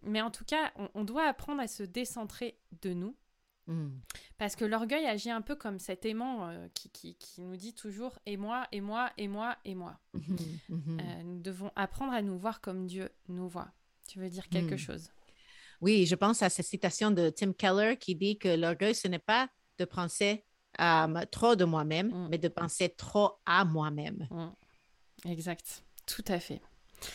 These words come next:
Speaker 1: Alors, comment on s'y prend pour se débarrasser <laughs> définitivement de, euh, ce péché, euh, tant et si bien qu'on considère qu'il est, euh, guérissable ? Euh,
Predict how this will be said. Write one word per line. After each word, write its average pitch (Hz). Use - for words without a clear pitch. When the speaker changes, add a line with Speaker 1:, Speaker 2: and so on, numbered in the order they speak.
Speaker 1:
Alors, 269
comment 330
on -
s'y 226
prend 226
pour 320
se -
débarrasser 220
<laughs> -
définitivement 208
de, 220
euh, 165
ce -
péché, 202
euh, -
tant 190
et 185
si 175
bien 196
qu'on 175
considère 202
qu'il 185
est, 220
euh, 165
guérissable ? 165
Euh, 185